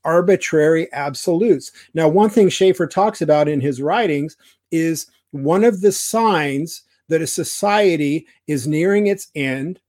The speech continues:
and is in a severe, uh, is in an advanced stage of moral decay is arbitrary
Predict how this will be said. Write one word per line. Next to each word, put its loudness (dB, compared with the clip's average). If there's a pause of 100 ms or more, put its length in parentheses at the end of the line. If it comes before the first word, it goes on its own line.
(260)
and 0
is -2
in 0
a 0
severe, 2 (300)
uh, -14
is -8
in -4
an -4
advanced -4
stage -2 (120)
of 0 (200)
moral 6
decay -2 (280)
is -2 (100)
arbitrary 2